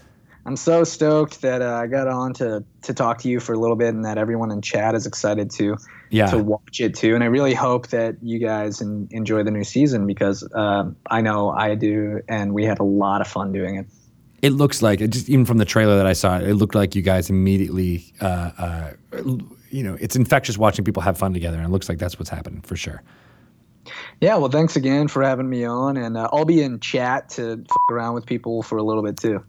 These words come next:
Speaker 2: Nice. Awesome, dude. Uh, where can people, you know, follow you on Twitter or, or something like that if they wanna ask you, uh, more questions about your <laughs> character?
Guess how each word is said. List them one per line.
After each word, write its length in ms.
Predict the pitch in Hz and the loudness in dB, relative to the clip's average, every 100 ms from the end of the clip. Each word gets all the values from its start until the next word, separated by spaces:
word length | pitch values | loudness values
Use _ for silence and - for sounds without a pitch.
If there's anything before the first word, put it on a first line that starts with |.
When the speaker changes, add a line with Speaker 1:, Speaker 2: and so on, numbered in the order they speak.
| _ - | _ 0
Speaker 2:
Nice. 400 | 107 92 - - - | 2 0 -6 -12 0
Awesome, 280 | 110 107 104 | 2 2 4
dude. 220 | 101 98 - - - | 4 2 -6 -2 4
Uh, 240 | 127 123 | 6 8
where 200 | 131 180 | 8 6
can 160 | 180 160 | 6 4
people, 720 | 165 156 156 151 151 147 151 | 4 6 6 6 6 4 4
you 80 | 156 | 4
know, 120 | 117 | 4
follow 220 | - 131 | 4 6
you 180 | 131 127 | 6 6
on 120 | 123 | 6
Twitter 500 | 117 147 135 135 127 | 4 4 6 6 6
or, 180 | 120 113 | 6 4
or 160 | - 113 | 4 2
something 180 | 120 110 | 4 2
like 140 | 101 | 2
that 200 | 104 98 | 2 2
if 100 | 95 | 2
they 60 | 107 | 2
wanna 300 | 98 98 92 | 4 4 2
ask 260 | 104 98 - | 0 0 0
you, 260 | 104 95 95 | 2 4 4
uh, 100 | 95 | 2
more 160 | 92 | 2
questions 320 | 90 101 - | 2 0 0
about 220 | 87 101 98 | 0 0 4
your 120 | 113 | 2
<laughs> 120 | - | 4
character? 440 | 135 - - - | 0 0 -4 -6